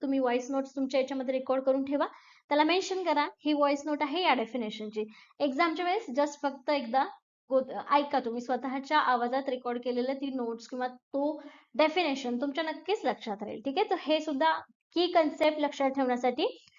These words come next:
नेहमीच उपयोगी आहे. ठीक आहे, हे डिजिटल पद्धतीने किंवा डिजिटल टूल्स यूज करून रिव्हिजन करण्यासाठीचे पॉइंट्स आहेत, नोट्स काढण्यासाठीचे.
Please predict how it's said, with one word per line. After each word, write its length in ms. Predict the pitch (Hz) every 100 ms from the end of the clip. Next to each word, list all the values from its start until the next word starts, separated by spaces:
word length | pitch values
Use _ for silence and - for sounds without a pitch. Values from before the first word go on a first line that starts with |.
| - -
नेहमीच 360 | 277 277 277 269
उपयोगी 320 | - 208 202
आहे. 160 | 202
ठीक 260 | 202 285 269
आहे, 240 | 508 -
हे 120 | 349 285
डिजिटल 380 | 311 302 349
पद्धतीने 520 | 349 302 247 277 269 269
किंवा 160 | 320
डिजिटल 400 | 302 285 285 339
टूल्स 320 | 339 339 392 339
यूज 220 | 311 302
करून 300 | - 269 302 - _ _ -
रिव्हिजन 380 | 294 285 285 285
करण्यासाठीचे 760 | 262 240 233 226 220 359 523 -
पॉइंट्स 340 | 233 214 214 214
आहेत, 120 | 214
नोट्स 320 | 285 311 302
काढण्यासाठीचे. 680 | - 247 208 208 202 202 208